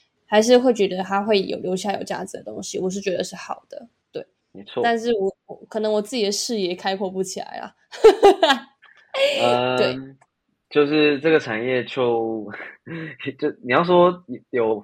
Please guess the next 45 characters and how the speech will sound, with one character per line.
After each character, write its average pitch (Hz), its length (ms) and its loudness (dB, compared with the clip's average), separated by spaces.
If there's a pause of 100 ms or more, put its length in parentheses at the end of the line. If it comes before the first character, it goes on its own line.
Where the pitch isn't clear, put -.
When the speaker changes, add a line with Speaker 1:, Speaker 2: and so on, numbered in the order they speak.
(120)
Speaker 2:
不 165 60 -2
好 135 140 4
的 98 100 -2
一 104 60 -4
面， 110 180 -6
当 127 160 0
然 123 140 -6
也 101 80 -8
是 - 140 -18
有， 98 280 -10
所 104 120 -2
以 - 20 2
我 98 80 0
觉 90 160 -4
得 90 60 -2
有 87 140 -4
时 - 100 -8
候 101 100 0
就 101 140 -4
是 107 140 -8
真 101 160 -6
的， 92 220 -2 (520)
你 92 160 -10
要 98 200 -2
一 104 80 -4
直 101 120 -12
找 78 180 -8
到 87 440 -4
你 82 280 -14 (480)
自 143 160 -12
己 92 200 -8
觉 98 200 -4
得 110 80 2
有 90 140 0
希 - 220 0
望 175 160 4
的 127 60 -4
地 139 140 -2
方， 147 300 -8 (120)
<laughs> - 220 -20
你 95 220 -12
可 98 100 -10
能 87 160 -10
才 87 160 -8
会 87 340 -6